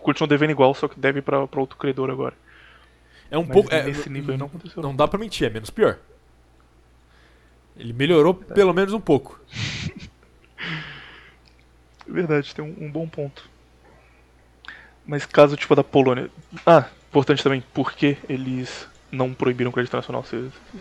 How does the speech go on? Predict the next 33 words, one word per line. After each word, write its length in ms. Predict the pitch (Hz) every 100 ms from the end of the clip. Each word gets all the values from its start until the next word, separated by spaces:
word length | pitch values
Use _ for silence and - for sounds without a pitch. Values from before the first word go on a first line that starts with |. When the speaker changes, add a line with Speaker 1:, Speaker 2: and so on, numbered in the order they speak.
| -
Speaker 1:
explicar. 380 | - - - - _ _ _ _ _ _ _ _ _ -
Speaker 2:
O 60 |
Speaker 1:
O 40 | 107
que 80 | 170
Speaker 2:
quê? 40 |
Speaker 1:
que 60 | 127
eles 140 | 127
fizeram? 360 | 127 123 127 131 - _ _ _ _ _ _ _ _ - - _ _ _ _ _ _ _ _ _ _
Speaker 2:
Eu 80 | 156
não 120 | 135
sei, 260 | - - 147
sei 120 | 98
que 40 |
eles 60 | 107
não 100 | 147
proibiram, 380 | 180 185 185 160
não. 100 | 135 - - - - - _ _ - - - -
Por 140 | 196
exemplo, 240 | 175 139 139
alguns, 500 | 139 135 226 - - 143 135
alguns 300 | 127 143 170
lugares 340 | 147 127 160
proibiram 420 | - 147 127 151
investidor 460 | 175 165 160 139 147
internacional. 440 | 160 185 190 151 107
Tipo, 120 | -
por 60 |
exemplo, 260 | 123 131 139
a, 40 | 131
a 40 |
Hungria 340 | 131 120 147 143
proibiu 320 | 120 104 104
isso. 180 | 104